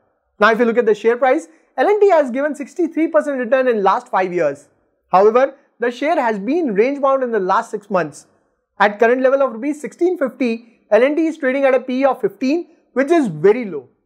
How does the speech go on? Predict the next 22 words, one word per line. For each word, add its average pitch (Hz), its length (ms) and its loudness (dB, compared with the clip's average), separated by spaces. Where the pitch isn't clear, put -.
Hence, 247 280 -2
I 214 100 2
expect 269 360 -2
this 294 140 -6
stock 262 440 -2
to 226 80 -6
give 214 220 0
good 254 160 0
return 240 440 -2
in 202 120 -2
the 196 100 2
future. 156 440 -10
Number 269 220 4
one 330 180 -2
pick 320 180 -8
in 285 140 -10
my 277 100 -4
list 240 320 -4
is 220 140 -6
from 226 180 -2
banking 196 340 -4
sector. 170 440 -4